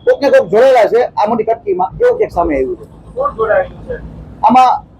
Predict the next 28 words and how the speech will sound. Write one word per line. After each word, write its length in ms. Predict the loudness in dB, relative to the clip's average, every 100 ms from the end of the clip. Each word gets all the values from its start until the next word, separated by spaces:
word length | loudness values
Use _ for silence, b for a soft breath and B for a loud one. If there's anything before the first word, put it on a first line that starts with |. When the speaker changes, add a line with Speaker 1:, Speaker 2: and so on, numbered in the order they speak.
| _
Speaker 1:
અધિકારીઓમાં 520 | -4 -2 0 2 2
ન્યાય 180 | 2 2
પ્રણાલી 280 | 2 0 0
વિજિલન્સ 380 | 0 0 0 -2
થોડાક 300 | -2 -2 -2
શંકાના 320 | -2 0 2
દાયરામાં 340 | 4 4 2
છે, 100 | 2
કારણ 200 | 2 0
કે 80 | -2
એની, 300 | -10 -12 -14 -16
એની 120 | -6
સહી 220 | -2 0
થાય 180 | 2 0
છે 80 | -2
એમાં. 260 | -6 -10 -12 -20 -20 -20 -18 -2
ઈ 80 | 0 2
મને 220 | 2 2
જે 180 | 2 2
બિલ 200 | 2 2
બતાવ્યા, 420 | 4 4 4 0
ઈ 40 |
બિલ 180 | -2 -2
મુજબ 260 | 0 0 0
કોઈના 220 | -2 0
નામ 240 | 0 0
નથી 200 | -2 -2
એમાં, 280 | -2 -4